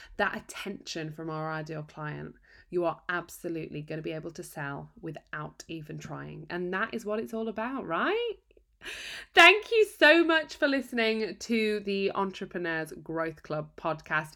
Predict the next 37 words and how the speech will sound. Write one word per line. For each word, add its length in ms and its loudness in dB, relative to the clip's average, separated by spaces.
If 240 2
you 340 0
are 260 2
not 520 2
in 480 2
the 140 2
Entrepreneurs 600 0
Growth 300 0
Club, 260 -4
then 200 -2
come 500 -2
and 340 -6
join. 640 2
That's 220 6
where 180 2
I 80 4
share 380 0
all 180 -2
my 140 -2
hints 540 -6
and 240 -2
tips 480 -10
on 180 -2
how 360 -4
to 120 -10
create 380 -6
more 240 -6
sales 400 -8
in 200 -10
your 140 -6
business. 540 -12
The 100 0
link 420 0
is 160 -4
in 200 -8
my 160 -4
bio. 480 -10